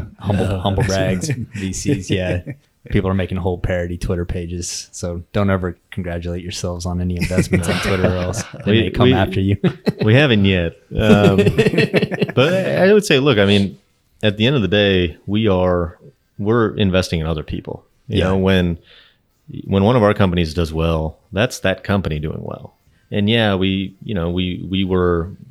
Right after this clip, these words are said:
Speaker 4: there at the right time to provide them with capital and hopefully provide them with some support. But, you know, for every one of those, no one's on there talking about the ones they've invested in that aren't doing as well.
Speaker 2: Yeah.
Speaker 4: And, and look, it's, this is a,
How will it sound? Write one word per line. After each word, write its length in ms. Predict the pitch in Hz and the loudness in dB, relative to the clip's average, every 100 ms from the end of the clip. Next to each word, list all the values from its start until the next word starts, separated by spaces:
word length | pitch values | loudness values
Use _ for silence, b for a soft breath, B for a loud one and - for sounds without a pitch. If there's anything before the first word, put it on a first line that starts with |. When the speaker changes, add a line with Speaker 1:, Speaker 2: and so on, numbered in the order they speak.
| - | -20
Speaker 4:
there 400 | - 80 85 92 | -16 -8 -2 -2
at 80 | 92 | -2
the 80 | 80 | -2
right 220 | 87 90 | -2 -2
time 340 | 90 90 92 | -4 -2 -2
to 220 | 90 87 80 | -2 -4 -4
provide 340 | 82 82 82 | -4 -4 -4
them 100 | 87 | -4
with 100 | 82 | -2
capital 440 | 90 85 87 98 | -4 -4 -4 -6
and 120 | 85 80 | -4 -4
hopefully 280 | 87 87 | -4 -4
provide 300 | 85 90 85 | -8 -6 -6
them 100 | 85 | -4
with 100 | 82 | -8
some 160 | - 78 | -10 -12
support. 600 | - - 101 101 85 - B B 92 | -12 -6 0 2 0 -2 B B -2
But, 460 | 101 98 95 - _ | 2 2 0 -6 _
you 140 | 185 247 | -6 0
know, 220 | 127 147 | 0 0
for 180 | - 151 | -2 -2
every 120 | 165 | 0
one 160 | 156 170 | 0 0
of 80 | 127 | 2
those, 420 | 170 160 135 135 | 2 0 -2 -4
no 340 | 123 127 139 | -6 -2 2
one's 160 | 160 104 | 2 2
on 160 | 113 | 2
there 120 | 117 110 | 2 2
talking 320 | 110 117 110 | 2 2 2
about 180 | 107 104 | 2 2
the 80 | |
ones 220 | 98 110 107 | 2 2 4
they've 140 | 98 | 2
invested 420 | 90 98 - 98 | 2 0 -2 -2
in 160 | 101 113 | -2 0
that 240 | 95 - | -2 -4
aren't 220 | 120 185 - | -4 -4 -6
doing 200 | 73 - | -12 -14
as 100 | - | -12
well. 300 | - - - _ 107 | -10 -10 -14 _ 0
Speaker 2:
Yeah. 220 | 98 95 | 0 2
Speaker 4:
And, 100 | 113 | -2
and 380 | 117 107 101 156 | -2 -4 -4 -4
look, 160 | 107 | 0
it's, 320 | 92 87 - - b b b - | -2 -4 -12 -16 b b b -6
this 180 | 113 | -2
is 180 | 123 104 | -2 2
a, 460 | 101 95 92 92 | 2 4 2 0